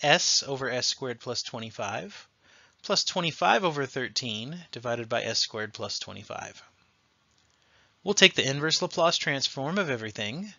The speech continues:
So the inverse Laplace of big Y of s will equal the inverse Laplace of one over thirteen times the, over s minus one, plus a negative one over thirteen s over s squared plus twenty-five,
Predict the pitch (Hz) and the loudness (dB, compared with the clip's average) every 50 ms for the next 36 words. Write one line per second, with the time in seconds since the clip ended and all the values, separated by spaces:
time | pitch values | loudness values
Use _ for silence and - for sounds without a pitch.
0 | _ - - - 117 113 113 - 123 123 123 131 147 151 - - 190 - - 170 | _ -14 -12 -10 -8 -8 -8 -6 -6 -6 -4 -4 -2 -2 -2 -2 -4 -2 4 6
1 | 151 143 147 151 - - - 123 107 110 113 117 120 127 127 131 143 151 160 143 | 8 8 8 8 4 2 -4 -6 -8 -8 -8 -8 -6 -2 0 0 2 2 0 0
2 | 139 135 143 147 - - - - - - - - - - - - - _ - 147 | 0 0 0 0 -2 0 0 -2 -2 -6 -10 -20 -20 -20 -20 -20 -20 _ -12 -10
3 | 131 123 139 139 - 160 160 160 139 131 135 135 127 139 127 - - 160 - - | -8 -8 -8 -8 -8 -6 -4 -4 -2 -4 -4 -4 -4 -4 -2 -2 -4 -4 -4 0
4 | 151 131 131 135 131 - 147 123 117 117 117 120 123 123 151 151 - - 156 147 | 2 4 4 4 2 0 -4 -6 -8 -8 -6 -6 -6 -6 -6 -6 -6 -6 -8 -6
5 | 117 - - 151 147 147 147 147 147 - - 139 139 135 123 127 - - 135 127 | -4 -4 -2 -2 -2 -2 -4 -6 -6 -4 -4 -4 -2 -4 -4 -6 -6 -6 -6 -4
6 | 131 120 113 120 - - 131 131 139 160 156 - 143 127 120 120 139 160 165 _ | -4 -2 -2 -2 -2 -2 -4 -4 -4 -4 -2 -2 -2 -2 -2 -2 -4 -8 -12 _
7 | _ _ _ _ - - - - _ _ - - 135 131 - - 127 120 113 113 | _ _ _ _ -20 -20 -20 -20 _ _ -4 -2 0 0 0 0 0 0 0 0
8 | 120 135 135 139 123 135 131 127 127 127 135 135 - 139 127 - 131 135 131 - | 2 2 2 2 2 0 0 0 0 -2 -2 -4 -4 -4 -4 -4 -4 -4 -2 6
9 | - 180 185 180 - - - - 135 135 123 131 117 123 120 - - - 135 123 | 8 8 10 10 8 4 2 0 -4 -8 -6 -6 -4 -4 -2 -4 -4 -4 -6 -8
10 | 120 117 - 135 123 - - - 113 123 147 - - 120 107 104 107 127 151 - | -8 -8 -8 -8 -6 -6 -8 -8 -10 -12 -10 -8 -6 -6 -6 -6 -6 -10 -12 -16